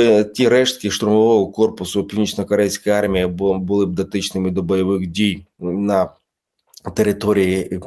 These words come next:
півдня Херсонської чи то півдня Запорізької області? Такий варіант виключати не можна. Але чи будуть вони ефективними,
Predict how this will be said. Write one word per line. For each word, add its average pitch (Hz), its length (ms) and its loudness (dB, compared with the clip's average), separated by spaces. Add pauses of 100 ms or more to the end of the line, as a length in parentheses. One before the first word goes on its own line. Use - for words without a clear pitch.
півдня 95 440 -2
Херсонської 90 540 -6
чи 92 120 -10
то 92 120 -6
півдня 95 300 -2
Запорізької 101 460 -2
області? 190 260 2
Такий 127 200 0
варіант 147 280 2
виключати 107 420 -2
не 92 120 0
можна. 71 360 -2
Але 107 220 2
чи - 160 -4
будуть 117 280 0
вони 110 300 2 (380)
ефективними, 127 880 0